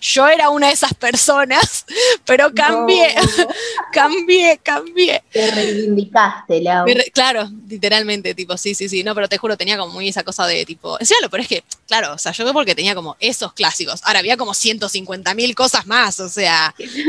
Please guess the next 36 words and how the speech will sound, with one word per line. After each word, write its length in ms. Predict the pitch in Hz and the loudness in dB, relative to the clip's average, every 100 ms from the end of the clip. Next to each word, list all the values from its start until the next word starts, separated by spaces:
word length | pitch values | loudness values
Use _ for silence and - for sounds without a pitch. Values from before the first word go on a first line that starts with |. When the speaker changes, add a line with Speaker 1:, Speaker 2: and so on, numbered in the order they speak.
| 311 | 0
Speaker 1:
y 80 | 302 | 0
eso, 220 | 381 269 | 2 2
Speaker 2:
<laughs> 40 | |
Speaker 1:
eso 200 | 240 - 277 | 2 0 0
es 80 | |
un 120 | 254 220 | -2 -4
poco 220 | 240 262 | -2 -2
justamente 520 | 233 214 220 196 233 | -2 -2 -2 0 0
lo 80 | 202 | 0
que 100 | 170 | -2
queremos 320 | 165 202 208 | -4 -4 0
hablar, 380 | 175 180 202 190 | 0 2 0 -2
como 240 | 175 - 175 | -8 -14 -6
que 200 | 160 160 - - _ _ | -6 -6 -14 -18 _ _
tenemos 280 | - 277 403 | -2 0 2
como, 400 | - 202 180 - - _ - | 0 -2 -4 -8 -16 _ -8
hicimos 380 | 214 403 403 | -2 0 2
una 160 | 311 262 | 2 0
categoría 580 | 202 170 165 165 160 147 | -2 -4 -6 -6 -6 -8
nosotras, 460 | 143 - 143 - | -8 -12 -12 -12
tipo, 180 | - 180 | -14 -10
tenemos 300 | 185 294 381 | -6 -2 -2
como 200 | 320 190 | -2 0
Speaker 2:
Eu, 100 | 190 | 2
Speaker 1:
tres. 260 | 175 170 160 | 2 0 -2
Speaker 2:
sí. 280 | 151 147 - - | -8 -10 -16 -6
Speaker 1:
Sí, 320 | - 156 165 _ | -2 -2 -4 _
sí, 240 | - 175 | -6 -4
sí. 220 | - 160 - - _ | -4 -6 -10 -20 _
Tenemos 520 | - 175 156 131 - - _ _ _ | -6 -6 -6 -8 -10 -16 _ _ _
clásicos, 880 | 339 508 440 - 370 392 427 - - _ _ _ _ | 2 4 4 0 -2 2 0 0 -8 _ _ _ _
clásicos 800 | 294 381 392 370 330 370 370 - _ _ _ | 0 0 0 -4 -2 0 0 -2 _ _ _
y 140 | 262 | -4
clásicos. 640 | 226 220 185 180 160 175 - | 0 -2 -2 -6 -6 -6 -2
<laughs> 720 | - - - - 370 - - | -2 -2 -4 0 0 0 -4
¡Guau! 460 | 233 311 415 269 | 2 4 6 6